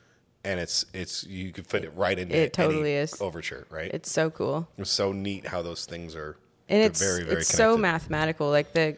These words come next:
Speaker 2: the guy that, that Clay that's pl-, kind of metal background, he, he's super into math. Like, he's in ma-, he's, like, just loves
Speaker 1: Yeah.
Speaker 2: the, all the formulas and all of that. And it makes sense that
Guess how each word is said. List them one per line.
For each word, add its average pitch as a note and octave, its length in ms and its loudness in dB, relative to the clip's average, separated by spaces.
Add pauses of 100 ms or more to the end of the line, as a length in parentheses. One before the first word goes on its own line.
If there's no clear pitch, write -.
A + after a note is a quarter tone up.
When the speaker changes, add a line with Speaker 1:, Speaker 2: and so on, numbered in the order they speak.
(100)
Speaker 2:
the E3 160 2
guy D#3 240 4
that, D3+ 200 0 (120)
that - 160 -6
Clay C#3+ 220 4
that's C3+ 240 -2 (300)
pl-, - 200 -4
kind D3 160 0
of C3+ 60 0
metal C#3+ 180 4
background, C3+ 500 0
he, - 120 -16 (520)
he's G3 280 0
super F3+ 340 4
into D#3 160 2
math. C#3 560 0 (420)
Like, C#3+ 120 -2
he's D3+ 220 0
in D3 140 2
ma-, C#3 180 0
he's, D3+ 240 -2
like, C#3 300 0
just D3+ 240 -4
loves D3 220 0
Speaker 1:
Yeah. F#2 180 -2
Speaker 2:
the, C#3 380 -2 (160)
all C#3+ 180 2
the C#3+ 160 -4 (120)
formulas C#3+ 560 -2
and C3 240 -4
all C#3+ 160 2
of C3+ 60 -2
that. C3+ 220 2
And C3 240 -4
it D#3 100 -2
makes D#3+ 220 0
sense - 380 0
that - 200 -6